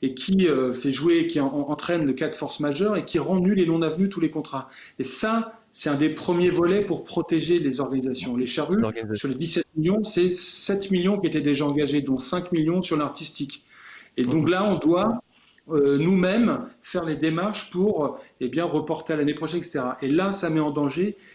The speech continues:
Speaker 1: Et là, forcément, c'est une grande incompréhension qu'on a eue à ce moment-là, une, une incompréhension et puis, euh,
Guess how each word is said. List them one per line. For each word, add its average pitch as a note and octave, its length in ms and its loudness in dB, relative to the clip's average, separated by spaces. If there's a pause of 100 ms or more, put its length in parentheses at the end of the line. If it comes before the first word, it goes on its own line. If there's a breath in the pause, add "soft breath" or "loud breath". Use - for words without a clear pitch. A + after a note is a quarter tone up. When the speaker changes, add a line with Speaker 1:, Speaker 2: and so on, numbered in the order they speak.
(140 loud breath)
Speaker 1:
Et C3 80 0
là, F#3 160 0
forcément, F#3 680 -2 (240 loud breath)
c'est - 160 -2
une D#3 140 0
grande F#3 280 0
incompréhension F3+ 680 -4
qu'on D#3 180 -2
a C#3 60 2
eue C#3 140 2
à C3 40 0
ce B2+ 160 -8
moment-là, B2 400 -2 (380 loud breath)
une, C#3 300 2
une D3 120 0
incompréhension D#3+ 840 -2
et E3 100 -2
puis, D#3+ 280 -2
euh, C3 180 0